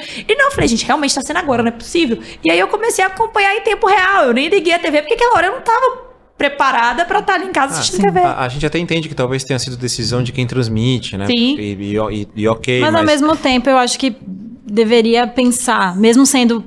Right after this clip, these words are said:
Speaker 3: por quem transmite, eu acho que não justifica,
Speaker 2: É,
Speaker 3: sabe?
Speaker 2: porque a gente vem de uma semana de um clássico na, no Allianz que foi lindo, assim, de
Speaker 3: Sim.
Speaker 2: ver. Foi lindo de acompanhar, assim, a gente
Speaker 3: Também eu tenho minhas questões pra falar sobre
Speaker 2: <laughs>
Speaker 3: isso,
Speaker 2: É.
Speaker 3: temos, né?
Speaker 2: A gente
Speaker 3: Porque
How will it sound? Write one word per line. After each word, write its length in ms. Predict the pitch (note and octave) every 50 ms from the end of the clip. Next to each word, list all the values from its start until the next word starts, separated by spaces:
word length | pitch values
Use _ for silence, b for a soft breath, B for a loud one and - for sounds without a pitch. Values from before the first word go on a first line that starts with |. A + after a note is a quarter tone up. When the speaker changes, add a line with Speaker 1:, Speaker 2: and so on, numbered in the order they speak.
| - - - -
Speaker 3:
por 180 | A#3+ A3 -
quem 160 | - A3+ G#3+
transmite, 540 | G#3 A3 G#3+ G#3+ G#3 G#3+ G3+ F3+ E3+ - -
eu 40 | F3+
acho 140 | F#3 F3+ -
que 80 | -
não 140 | G3+ G3+ G3+
justifica, 480 | G3 G3+ F#3 - A#3 - - A3+ F#3 G3
Speaker 2:
É, 40 | G#3
Speaker 3:
sabe? 120 | F3 C3
Speaker 2:
porque 140 | G2 G2 D3
a 20 | C#3+
gente 180 | D#3+ D#3+ E3+
vem 140 | D3+ E3+ E3+
de 80 | E3 E3+
uma 140 | E3+ E3+
semana 360 | D3+ - E3 D#3 D#3 D#3+ E3+ E3+
de 120 | D#3+ F3
um 80 | F3 E3
clássico 640 | - - D3+ D#3 D#3 D3+ - - D3 - D3+ D3+ D3+
na, 260 | D3+ D3 D3+ D3 D3
no 200 | D3 D3 C#3+ C#3+
Allianz 340 | C#3 C#3 D3 D3+ D3+ D3+ D3
que 80 | -
foi 240 | - - - D3+ D#3
lindo, 380 | D#3 D#3+ E3+ E3 D#3 C#3 A2+ G#2+
assim, 260 | G2+ - - G#2+ G#2
de 100 | G2 G2+
Speaker 3:
Sim. 80 | G2 G2
Speaker 2:
ver. 220 | G2+ G2 - F2 -
Foi 140 | - - A#2+
lindo 180 | C3 C#3 B2+ A#2
de 80 | A#2+
acompanhar, 460 | A2 - A2+ G2+ - A2 G#2+ G#2 G2
assim, 180 | F#2+ F#2 - G#2
a 40 | G2
gente 220 | G2 G#2+ G#2+ -
Speaker 3:
Também 220 | - D4 D4+ D#4+ D#4
eu 40 |
tenho 140 | D4 D4 C#4
minhas 160 | C#4 C#4 C#4
questões 400 | C#4 - D4+ D4 - - A#3+ A#3
pra 140 | A3+ - A#3
falar 160 | - B3+ -
sobre 280 | A#2 - C4 A#3 A#3+ C4+
Speaker 2:
<laughs> 140 | B3 A3+ G#3
Speaker 3:
isso, 80 | F#3+
Speaker 2:
É. 160 | C#3+ C#3+ C#3 -
Speaker 3:
temos, 460 | - A#3+ A3+ G3+ G3 G3 F#3+ F#3+ F#3+
né? 140 | G#3+ G#3+ A3
Speaker 2:
A 40 |
gente 100 | - C3+ C#3
Speaker 3:
Porque 340 | A3+ B3 A#3+ A#3 A#3 A3+